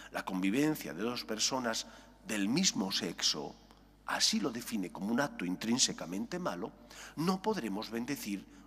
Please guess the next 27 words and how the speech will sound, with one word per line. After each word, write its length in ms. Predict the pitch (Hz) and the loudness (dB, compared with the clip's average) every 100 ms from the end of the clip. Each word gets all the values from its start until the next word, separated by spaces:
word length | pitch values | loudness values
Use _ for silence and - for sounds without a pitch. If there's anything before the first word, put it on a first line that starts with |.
| - | -8
una 220 | 107 104 | -4 0
situación 640 | - 113 139 123 107 98 98 | 0 0 -4 -2 0 0 -2
que 220 | 87 95 | -2 0
es 180 | - - - | 0 -2 -2
inmoral, 680 | 190 190 180 156 85 76 76 - - - - | 2 4 4 2 0 -2 -6 -12 -20 -20 -10
pecaminosa 800 | - - 131 165 131 87 - 80 - - - - | -6 0 0 2 2 0 -2 -4 -8 -18 -20 -14
y, 80 | 95 | -10
por 180 | - 104 | -4 -2
lo 120 | 143 | -2
tanto, 460 | - 90 82 85 - - | -2 -6 -6 -10 -12 -4
está 400 | - - 92 - | -4 -2 -4 -6
en 140 | 87 85 | -14 -10
contra 520 | - 156 175 151 185 - - - | -6 -4 -4 -6 -8 -12 -20 -8
del 240 | 87 78 | -4 -2
designio 680 | - - - 165 175 175 - - | 2 4 4 0 -6 -6 -8 -8
amoroso 680 | - - - 170 - - - - - | -6 -4 -4 -2 -4 -6 -12 -20 -10
de 120 | - | -8
Dios. 400 | 110 73 71 - - - - - - - | -8 -8 -4 -4 -4 -20 -20 -20 -20 -10
Pidamos 460 | 95 104 147 143 123 | -2 4 4 4 0
a 40 | |
la 100 | 104 | -2
Iglesia 440 | 101 98 107 107 - | -2 0 2 0 -2
que 140 | 95 | 0
sea 280 | - 110 107 | 0 0 -4
fiel 440 | - 92 85 85 - | -6 -4 -4 -4 -6
a 160 | - | -6
Cristo 560 | - - - - - | -6 0 0 0 -4